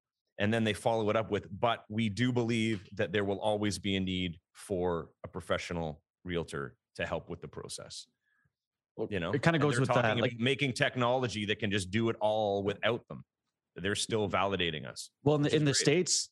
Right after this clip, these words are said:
Speaker 2: there was, uh, like, Zillow just, like, unloaded a lot of staff and, and lost a ton of money 'cause they were, 'cause they're, like, they're built on A I, on home valuation and all of that, and then listing, et cetera. And, and, and they were getting,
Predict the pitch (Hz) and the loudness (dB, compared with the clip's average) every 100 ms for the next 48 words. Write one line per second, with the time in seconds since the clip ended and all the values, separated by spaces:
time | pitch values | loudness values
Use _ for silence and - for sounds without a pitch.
0 | - 135 131 101 120 113 107 - 110 101 | 0 2 4 6 6 6 4 2 2 4
1 | 139 175 139 113 95 113 101 - _ _ | 4 4 4 2 2 0 0 -4 _ _
2 | - - 101 90 135 135 123 127 117 110 | -10 -2 0 4 4 4 4 4 4 4
3 | 107 107 104 - 101 101 104 110 101 98 | 4 4 2 4 6 4 4 0 2 0
4 | 87 104 95 92 85 - _ - 117 107 | 2 2 2 0 -4 -8 _ 0 2 2
5 | 113 90 135 139 113 98 104 117 120 107 | 0 2 4 4 4 4 2 2 2 2
6 | 107 104 101 98 92 - - _ - 113 | 4 4 4 2 0 -8 -20 _ 2 4
7 | 120 120 - - 127 - 131 113 127 127 | 4 4 2 0 0 4 2 4 2 4
8 | 117 113 107 104 107 110 104 98 98 120 | 4 4 4 6 4 4 2 0 2 4
9 | 107 104 110 143 156 - 131 107 107 104 | 4 4 4 4 4 2 2 2 4 4
10 | 104 107 104 98 113 113 127 113 110 92 | 4 2 2 2 2 2 2 2 2 -2
11 | - 98 110 117 107 98 - - - 95 | 0 2 4 2 2 -4 -8 -8 0 2
12 | 92 95 - 113 104 95 - _ _ _ | 0 -2 -2 0 2 0 -4 _ _ _
13 | _ - 104 104 101 95 101 101 98 | _ -2 2 2 2 2 2 0 -2